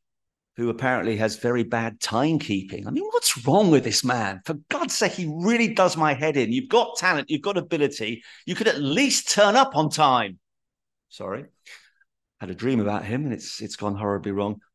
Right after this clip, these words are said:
Lloris, we know he's obviously going, just a case of where. Tanganga. Now, Harvey White fits into, into that fold as well. And then we've got a couple of injured players in Gil and Sessegnon. I'm assuming that if Sessegnon was fit, then they'd look to offload him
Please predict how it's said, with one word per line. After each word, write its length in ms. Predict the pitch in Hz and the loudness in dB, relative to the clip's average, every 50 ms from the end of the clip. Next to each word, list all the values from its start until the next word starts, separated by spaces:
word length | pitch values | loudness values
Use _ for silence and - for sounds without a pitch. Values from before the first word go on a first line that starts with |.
| - | 2
Lloris, 640 | 107 123 135 156 175 180 175 - - - - - - | 4 6 8 8 8 8 8 6 2 0 -4 -4 -2
we 80 | 104 107 | -2 0
know 160 | 113 127 117 | 2 2 2
he's 180 | 104 107 95 113 | 0 0 0 -2
obviously 300 | 104 95 98 - - 98 | -2 -2 -4 -6 -10 -6
going, 340 | - 117 110 110 107 104 | 0 0 2 2 2 0
just 200 | 104 - - - | -2 -6 -12 -12
a 40 | 101 | -12
case 300 | - - 92 92 95 - | -6 -4 -4 -4 -4 -6
of 60 | 90 | -2
where. 180 | 90 107 101 92 | 0 0 0 0
Tanganga. 1080 | - - - 127 113 113 110 107 101 - 135 131 135 139 139 135 117 131 135 139 135 - - - - - - _ _ _ _ _ _ _ _ _ _ | -2 -6 -6 -6 -4 -2 -2 -2 0 2 2 4 4 4 4 4 4 2 2 2 0 -4 -10 -20 -20 -20 -20 _ _ _ _ _ _ _ _ _ _
Now, 120 | - 117 107 | -2 -2 2
Harvey 320 | 113 143 135 127 131 127 | 4 4 4 4 4 4
White 280 | 123 135 143 139 - - | 4 4 4 2 0 -2
fits 300 | - 139 117 - - 131 | -6 -6 -6 -4 -4 -4
into, 380 | 117 113 - 120 110 107 - - | -4 -4 -2 -2 -2 -2 -2 -2
into 200 | 110 107 110 104 | -4 -4 -2 -2
that 200 | 117 113 - - | -2 -2 -2 -4
fold 300 | - - 117 107 107 104 | 0 2 2 4 4 2
as 160 | 107 98 - | -2 -4 -2
well. 220 | 113 110 107 104 - | 0 2 2 4 4
And 80 | 120 | 2
then 80 | 120 127 | 2 2
we've 80 | 131 | 2
got 100 | - 113 | 2 2
a 40 | 139 | 0
couple 280 | - - 180 170 - 139 | 0 0 -2 0 0 0
of 80 | 117 | 2
injured 360 | 143 156 156 139 110 117 - - | 2 2 2 0 -2 -4 -4 -2
players 280 | 120 117 113 110 107 | 0 0 0 0 0
in 120 | 110 110 104 | -2 -6 -6
Gil 280 | 113 135 131 123 117 | -4 -2 -2 -2 -2
and 120 | 85 110 107 | -2 -4 -6
Sessegnon. 540 | - - - 139 - - - 117 104 98 98 101 | -6 -4 -4 -4 -4 -2 -4 -4 -4 -2 -2 -2
I'm 120 | 113 113 | -2 -2
assuming 360 | 110 - - 170 160 139 127 | -2 -2 -2 0 0 0 0
that 120 | 117 110 120 | 0 0 0
if 100 | 117 - | -2 -2
Sessegnon 800 | - - - 160 139 - - 135 120 110 110 110 107 - - - | -4 -4 -2 -4 -4 -2 -6 -6 -4 -4 -4 -4 -4 -6 -8 -10
was 180 | 107 110 - | -10 -10 -10
fit, 640 | - - - - - 175 127 90 87 - - - - - _ _ - _ _ _ _ _ _ _ _ | -12 -16 -18 -6 0 0 2 2 0 -2 -6 -8 -8 -10 _ _ -20 _ _ _ _ _ _ _ _
then 300 | - 117 117 113 110 107 | 0 2 2 2 2 2
they'd 200 | - 113 113 95 | 0 0 0 0
look 140 | 120 - - | 0 -2 -2
to 80 | - 110 | 0 2
offload 460 | 117 110 - - 113 113 110 110 101 | 2 2 2 0 2 2 2 2 2
him 300 | 110 123 113 107 110 | 0 0 0 0 0